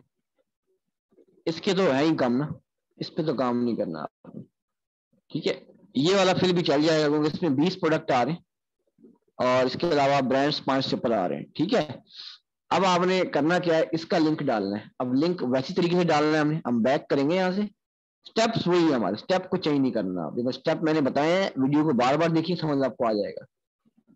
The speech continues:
ये link सबसे ऊपर top पे आ गई, ये वाला link, ठीक है, ये link मैंने दिखाया आपको, ये link, ये लिंक है आपका।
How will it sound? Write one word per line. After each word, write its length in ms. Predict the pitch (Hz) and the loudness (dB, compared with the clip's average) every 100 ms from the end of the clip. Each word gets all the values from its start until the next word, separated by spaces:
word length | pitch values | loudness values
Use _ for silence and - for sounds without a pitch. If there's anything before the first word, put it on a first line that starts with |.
| _ - | _ 0
ये 140 | 175 | 2
link 280 | 160 196 202 | 4 2 0
सबसे 280 | 208 180 196 | -2 -2 -2
ऊपर 200 | 185 170 | 0 0
top 280 | 165 170 170 | 2 0 2
पे 60 | 180 | 2
आ 140 | 139 | 2
गई, 120 | 165 | 2
ये 120 | 147 143 | 2 4
वाला 160 | 123 | 2
link, 260 | 110 107 - - _ _ - _ _ _ _ _ _ _ _ _ _ _ _ _ _ _ _ _ - - _ - | 0 -2 -8 -20 _ _ -20 _ _ _ _ _ _ _ _ _ _ _ _ _ _ _ _ _ -20 -20 _ -6
ठीक 100 | 170 | 0
है, 80 | 185 | 2
ये 100 | 160 | 2
link 220 | 160 170 | 2 0
मैंने 220 | 160 151 | 0 0
दिखाया 300 | 135 123 147 | 0 0 0
आपको, 180 | 165 180 | 0 0
ये 140 | 143 120 | 0 0
link, 280 | 107 101 - _ _ _ _ _ _ | -2 -6 -14 _ _ _ _ _ _
ये 180 | 110 165 | 0 2
लिंक 320 | 147 151 147 | 2 2 2
है 60 | 165 | 2
आपका। 280 | 156 156 | 0 -2